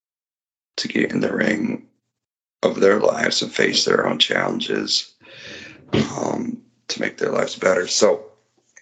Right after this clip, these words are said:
today I'm joined by Mister David, a,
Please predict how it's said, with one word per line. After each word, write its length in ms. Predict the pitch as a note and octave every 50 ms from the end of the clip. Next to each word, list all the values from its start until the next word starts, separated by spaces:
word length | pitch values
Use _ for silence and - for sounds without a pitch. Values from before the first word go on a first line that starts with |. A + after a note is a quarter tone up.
| _ _ _ - -
today 500 | - - F2+ - G#2+ G#2+ G#2+ G2+ G#2 G2+
I'm 240 | - F#2+ F#2+ F#2+ F#2
joined 540 | F2+ F#2+ F#2+ F2+ F2 E2+ F2 F#2 G2 G2 -
by 520 | - F2+ F2 E2+ E2+ E2+ F2 F2 F#2 F#2+ - - _ _ _ _ - - - - _ _ _ _ _ - -
Mister 480 | - A#2 A#2 B2 - - - - A#2 G2+
David, 640 | G#2+ A2 G2+ G2+ G#2 G2 G#2 G#2+ G#2+ A#2+ A#2 A#2+ - _ _ _ _ _ _ _ _ _ _ _ _ _ _ _ _ _ _ _ _ _ _ _ _ -
a, 500 | F2+ F2+ F2+ F2+ F2+ F2 F2+ F#2 F2+ -